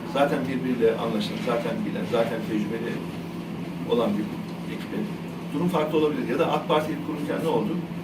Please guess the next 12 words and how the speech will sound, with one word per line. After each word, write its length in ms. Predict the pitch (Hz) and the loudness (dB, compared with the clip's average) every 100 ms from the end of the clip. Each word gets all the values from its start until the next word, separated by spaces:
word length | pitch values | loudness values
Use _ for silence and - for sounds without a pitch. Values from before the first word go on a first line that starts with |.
| - | -2
Anayasa 320 | 139 143 131 | 0 0 0
Mahkemesi 440 | 123 - 123 - - - - - - - - - - - - - - - - - - | -2 0 -2 -2 -4 -6 -6 -6 -6 -6 -6 -6 -6 -8 -8 -8 -6 -6 -6 -6 0
Fazilet 320 | 143 147 151 | 2 4 2
Partisi'ni 360 | 160 - - - | 2 0 0 0
kapattı. 380 | 156 156 - - - | 2 2 0 -4 -2
Kapatınca 420 | 160 147 - - - - | 0 0 0 -2 -4 2
bütün 180 | 208 | 2
teşkilatlar 500 | - - - - - | 4 2 -2 -2 2
olduğu 200 | 127 160 139 | 4 4 2
gibi 120 | 147 | 0
ak 140 | - | 0
Parti'ye 280 | 123 - | 0 -2